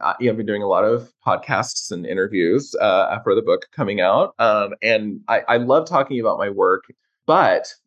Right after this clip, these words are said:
one of the ways that my social blindness shows up is I, I identify more with my five wing. I do have, you know, my three wing is there. I see it pop up in lots of ways, but it's more of a shadow for me.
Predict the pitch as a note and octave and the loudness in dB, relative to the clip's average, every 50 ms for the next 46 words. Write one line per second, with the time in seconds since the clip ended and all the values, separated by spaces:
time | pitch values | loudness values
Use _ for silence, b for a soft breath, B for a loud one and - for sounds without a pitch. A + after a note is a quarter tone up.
0 | _ _ _ - - - _ - A#2 B2 A2+ A2+ A#2+ B2+ C3+ E3 F3 D#3 D3+ B2+ | _ _ _ -20 -20 -20 _ -14 -12 -12 -8 -2 0 2 2 2 2 2 2 2
1 | A#2 A2+ A2 - A2+ G#2+ G2+ G2+ G2+ G2+ G#2 - - A2 G2 - - G#2 F#2 F#2 | 2 0 0 -4 -8 -8 -4 -4 -4 -2 -4 -4 -4 -4 -4 -2 -2 0 0 0
2 | F2+ F2 F2 E2+ D#2 - - - F2+ F#2 F#2 F2+ G2 G#2 G#2+ G#2 G#2 F#2+ F2 F2 | 0 0 -2 -4 -6 -10 -12 -18 -10 -4 -2 0 0 0 -2 -6 -6 -6 -6 -6
3 | - - - - _ - - - - - - G2+ F#2 F2+ G2 G2+ C#3+ E3 F#2+ D#2+ | -8 -12 -18 -18 _ -20 -16 -12 -8 -2 0 0 0 0 0 0 2 2 2 0
4 | - - G2 G#2 G2 F#2 - - - G2+ F#2+ F#2+ G2 - _ _ _ _ _ _ | -2 -6 -6 -6 -6 -6 -8 -10 -8 -6 -6 -6 -8 -10 _ _ _ _ _ _
5 | _ _ _ _ _ _ - - A#2 B2 B2 B2+ C3+ D#3+ E3 D#3+ D#3+ C#3 B2+ B2+ | _ _ _ _ _ _ -2 0 2 4 4 4 4 2 2 2 2 2 2 4
6 | A#2 G#2+ A2+ A2+ A#2+ A#2+ B2 A#2+ - G2+ F#2 - G2+ G2 F2+ F2+ F#2 G2+ G#2 - | 4 4 2 2 0 -2 -2 0 2 0 0 0 0 -2 -4 -4 -4 -8 -10 -12
7 | - G2+ G2+ A2 A#2+ C#3 B2 A#2 - - _ B2 C#3+ C#3 A2+ G#2+ C3 C#3 - D3+ | -12 -8 -4 -2 0 0 0 -2 -4 -8 _ -2 0 2 2 2 0 0 0 0
8 | D3 D#3+ D#3+ D#3+ D#3+ D#3+ D#3+ - B2+ A#2 G#2+ G#2+ G#2+ A2+ - - A#2 - - A#2+ | 0 0 0 0 -2 -4 -2 0 2 4 4 4 2 0 -2 -4 -6 -6 -4 -2
9 | A#2 A#2+ A#2+ - - A#2 - - A#2 A2 - A#2 A2 G#2+ G#2+ G#2 G#2+ - C3 A#2+ | -2 -2 -2 0 -2 0 0 2 0 0 0 -2 -4 -2 -2 -2 -2 -4 -8 -6
10 | B2 A2 F#2+ G2 G2 - - G2+ G2+ - - G#2 F#2+ F#2 F#2 - - - F#2 F#2 | -2 0 0 0 0 -2 -6 -8 -8 -6 -4 -4 -4 -4 -4 -4 -2 0 0 2
11 | F#2+ G2+ A2+ A#2+ B2 C#3+ C#3+ D3 D3 D#3+ G3 B3+ B3 | 2 2 0 0 -2 -6 -8 -6 -6 -6 -6 -6 -10